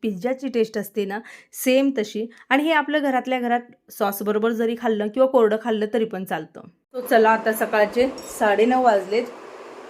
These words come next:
पसारा जो आहे तो सगळा मी येऊन नंतर आवरणार आहे. मी चालले माझ्या भाऊरायासोबत, एक काम होतं.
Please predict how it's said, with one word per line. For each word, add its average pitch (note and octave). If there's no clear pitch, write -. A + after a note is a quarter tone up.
पसारा G#3
जो G#3+
आहे G#3
तो A3+
सगळा G#3
मी A#3
येऊन G#3+
नंतर G#3
आवरणार F#3
आहे. B3
मी A#3
चालले A3+
माझ्या G#3
भाऊरायासोबत, G3+
एक G3
काम A3
होतं. A3+